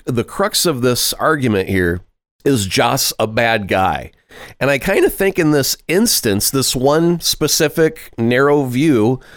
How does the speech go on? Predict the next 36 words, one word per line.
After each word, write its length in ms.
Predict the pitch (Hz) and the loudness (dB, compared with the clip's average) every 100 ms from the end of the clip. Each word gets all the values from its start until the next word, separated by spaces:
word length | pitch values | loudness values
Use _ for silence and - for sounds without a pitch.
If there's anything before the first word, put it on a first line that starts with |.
| - - | -20 -4
uh, 320 | 131 135 135 | 0 2 2
it 40 | 165 | 2
wasn't, 340 | 190 160 165 139 | 0 0 -2 0
it 40 | |
wasn't 260 | 135 165 160 | 0 2 2
so 200 | 175 160 | 2 2
great 460 | 135 202 170 - - | 2 2 0 -4 -6
because 640 | 139 143 151 139 131 - - - - - _ - | -4 0 2 2 2 -4 -8 -20 -20 -20 _ -4
Zack 360 | 131 135 196 - | -2 0 -2 -2
Snyder 360 | - 185 214 156 | -2 0 0 0
was 180 | 135 | 0
not 220 | 139 160 - | 0 -2 -2
taken 300 | 165 165 143 | -2 -2 -2
off 300 | 127 139 - | -2 -2 -2
the 100 | 127 | -4
film 320 | - 170 147 | 0 0 0
for 140 | - | -2
doing 260 | 123 143 131 | 0 0 0
a 60 | 113 | -2
poor 260 | - 143 | -2 -2
job. 540 | 120 156 160 85 76 - - - | 0 0 0 0 -4 -12 -20 -10
He 180 | - 202 | -4 2
was 540 | 185 151 127 - - _ _ _ _ _ _ _ | 4 4 2 -2 -6 _ _ _ _ _ _ _
removing 560 | 147 156 170 202 165 139 | 2 4 4 2 0 0
himself 580 | 135 127 - 208 320 - | 0 0 0 0 0 -2
because 360 | 143 147 131 | -4 -2 -2
of 120 | 131 117 | 0 0
a 140 | 107 | -2
personal 840 | - - 180 160 151 143 123 107 | -4 -4 -2 -2 0 2 2 0
tragedy 600 | - - 165 170 131 120 | -4 -4 -2 -2 -2 -2
that 240 | 113 107 - | 0 0 -2
took 200 | 131 - | -6 -4
place 480 | 131 120 - - - | 0 0 -2 -6 -2
within 360 | 113 - 127 | 0 2 0
his 180 | 104 - | 0 -2
family. 580 | - 185 147 85 - | -4 -2 -2 -2 -6